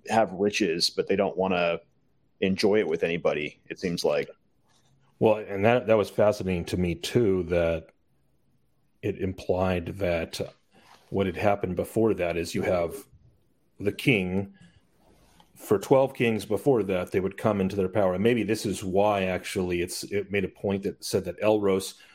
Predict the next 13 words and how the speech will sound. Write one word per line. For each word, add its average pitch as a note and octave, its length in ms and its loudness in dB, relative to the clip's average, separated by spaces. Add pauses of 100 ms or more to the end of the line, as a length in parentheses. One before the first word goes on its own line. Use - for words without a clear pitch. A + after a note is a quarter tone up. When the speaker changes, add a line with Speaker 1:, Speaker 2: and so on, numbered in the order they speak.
(260)
Speaker 2:
lived A#2 440 2
to E3+ 40 -4
be E3 200 -2
five D3 280 4
hundred, D3 460 0 (320)
but G2+ 100 2
ruled A#2 440 2
for G#2+ 160 0
four A#2 280 2
hundred G#2+ 280 0
and G2 200 0
ten A2 300 0
years C3+ 480 -2